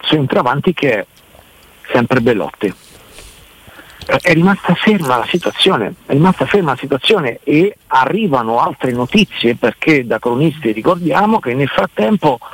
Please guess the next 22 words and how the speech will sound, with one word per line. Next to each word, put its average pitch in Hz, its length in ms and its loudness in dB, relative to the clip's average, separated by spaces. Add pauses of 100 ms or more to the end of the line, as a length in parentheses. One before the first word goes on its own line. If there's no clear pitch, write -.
(240)
squadre, 180 400 2
non 135 180 0
parlo 131 460 2
del, 123 560 0 (420)
del, 127 560 2
um, 120 320 -6
delle 131 280 0
squadre 151 440 0
candidate 139 640 0
a 143 60 -2
vincere 143 340 0
lo 143 80 0
scudetto, 139 480 0
ma 139 260 2
la 160 200 2
Fiorentina, 175 760 0 (420)
Fiorentina 143 680 2 (300)
ha - 180 0
preso 196 400 0
due 170 380 0 (260)
attaccanti 165 880 0 (380)
pronti, - 580 0